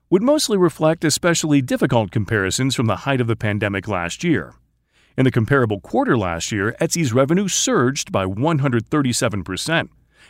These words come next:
as consumers around the world went into lockdown. Second quarter gross merchandise sales, or the total value of merchandise sold on the platform,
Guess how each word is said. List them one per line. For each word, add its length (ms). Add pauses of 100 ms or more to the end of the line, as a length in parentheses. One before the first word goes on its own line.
as 220
consumers 500
around 220
the 80
world 380 (120)
went 320
into 200
lockdown. 640 (1120)
Second 340
quarter 300
gross 320
merchandise 520
sales, 400
or 200
the 180
total 380
value 400
of 80
merchandise 720
sold 420
on 160
the 80
platform, 640